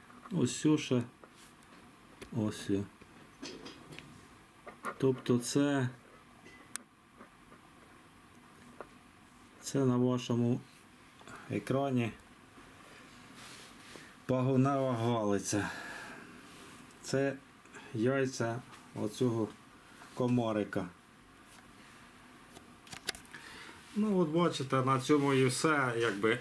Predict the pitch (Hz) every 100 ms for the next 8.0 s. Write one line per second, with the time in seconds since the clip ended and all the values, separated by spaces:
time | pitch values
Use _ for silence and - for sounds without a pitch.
0 | - 127 127 127 120 131 120 110 120 120
1 | 120 117 123 117 113 113 104 - - -
2 | - - - - 143 165 - 147 - 120
3 | 113 113 110 110 110 110 110 123 127 -
4 | - - 139 131 135 117 - 120 117 127
5 | 135 139 127 123 131 131 135 123 120 117
6 | 123 123 127 131 123 117 107 107 110 101
7 | 104 110 123 123 120 113 156 185 180 170